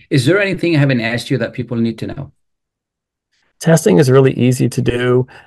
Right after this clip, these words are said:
Speaker 2: Um, don't be fearful about a radon test. It's the easiest test you can do and one of the easiest things you can reduce.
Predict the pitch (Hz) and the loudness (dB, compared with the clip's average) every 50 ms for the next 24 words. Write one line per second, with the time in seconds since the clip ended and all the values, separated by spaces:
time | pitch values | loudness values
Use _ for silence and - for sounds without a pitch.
0 | _ _ 185 135 127 127 127 127 123 123 127 131 147 156 147 139 139 139 147 143 | _ _ -4 -2 0 0 0 0 0 0 -2 -4 -6 -4 -2 -2 0 0 -2 -4
1 | 131 - 147 139 143 135 - _ 147 139 135 131 131 135 131 135 127 131 131 127 | -2 -2 0 0 0 0 0 _ -2 -2 -2 0 -2 -2 -2 -2 -4 -4 -4 -4
2 | 127 131 127 - - 127 123 123 127 127 - 147 139 - - - - 165 139 139 | -6 -10 -12 -10 -10 -10 -8 -6 -8 -6 -6 -8 -8 -6 -8 -12 -10 -6 -6 -6
3 | 135 156 156 143 - - 143 139 - - 139 127 135 127 123 123 123 123 123 120 | -4 -2 -4 -4 -2 -2 -4 -4 -2 -6 -10 -8 -8 -6 -4 -4 -2 -2 -2 -2
4 | - - 127 127 127 127 123 123 120 127 127 127 127 139 127 - - 127 127 120 | -4 -4 -4 -4 -4 -2 -2 -4 -4 -4 -6 -6 -6 -6 -8 -6 -6 -6 -6 -4
5 | - 131 131 - 123 120 120 117 113 117 113 117 120 120 120 113 - - | -6 -6 -4 -4 -2 -2 -2 -4 -2 -2 -2 -2 0 -2 -2 -4 -6 -12